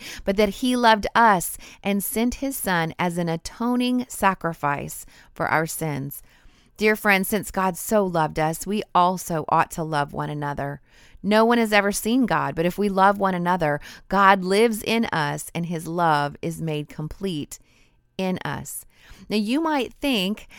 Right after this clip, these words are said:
that this seems out of context of what we're talking about when we've been talking about the blood of Jesus,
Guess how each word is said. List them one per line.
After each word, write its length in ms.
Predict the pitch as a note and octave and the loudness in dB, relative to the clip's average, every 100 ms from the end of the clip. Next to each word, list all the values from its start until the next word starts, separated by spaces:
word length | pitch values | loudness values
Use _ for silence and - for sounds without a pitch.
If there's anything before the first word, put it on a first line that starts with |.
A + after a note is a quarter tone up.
| - | -8
that 200 | F#3+ G3 | -2 0
this 180 | F#3 A3+ | 0 -2
seems 340 | - A3 G#3 G3 - | -2 -4 -4 -4 -2
out 180 | G#3+ B3 | 2 2
of 140 | A#3+ | 0
context 640 | - C4 B3 G3+ D#3+ - - | -4 -2 -2 -2 -4 -4 -8
of 160 | F3 | -2
what 180 | F3+ - | 0 0
we're 120 | G3+ | -2
talking 400 | G#3 A3+ A#3 F3+ | -6 -6 -6 -6
about 240 | D#3 D3+ - | -2 0 0
when 120 | F3 | -4
we've 120 | F3 | -4
been 120 | F3+ | -6
talking 300 | F#3 G3 F#3+ | -6 -8 -6
about 240 | F3+ F3 - | -2 -2 -2
the 100 | F3 | -6
blood 460 | E3+ D#3+ D#3+ E3 - | -2 2 2 2 -4
of 140 | F3+ | -8
Jesus, 720 | F3 F3 E3 D#3 D3+ - - | -6 -4 -4 -4 -6 -10 -14